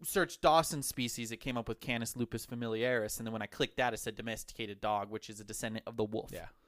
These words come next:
Speaker 2: Fuck yeah.
Speaker 1: So the domesticated dog, um, from my boy Maurice.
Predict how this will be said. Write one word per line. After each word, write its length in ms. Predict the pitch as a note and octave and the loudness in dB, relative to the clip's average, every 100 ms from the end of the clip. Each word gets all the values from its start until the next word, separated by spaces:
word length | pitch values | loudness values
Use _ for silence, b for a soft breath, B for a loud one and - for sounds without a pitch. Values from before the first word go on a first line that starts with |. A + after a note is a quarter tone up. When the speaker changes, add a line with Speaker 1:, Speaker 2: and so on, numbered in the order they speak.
| _ _ _ | _ _ _
Speaker 2:
Fuck 180 | - - | -14 -10
yeah. 120 | A2+ - | -14 -8
Speaker 1:
So 140 | D#3+ | -8
the 100 | C#3 | -2
domesticated 800 | C#3 D#3 D#3+ D#3+ E3+ E3+ D3 C#3 | 2 8 6 6 2 4 2 4
dog, 400 | B2+ A#2 G#2+ G2+ - _ _ _ | 6 6 6 0 -14 _ _ _
um, 320 | G#2 G2+ G2 | -2 -2 -4
from 140 | - A2+ | -6 -2
my 80 | A2 | 0
boy 240 | A2+ A2 | 2 0
Maurice. 500 | G#2+ G2+ - - - | -2 -8 -14 -10 -10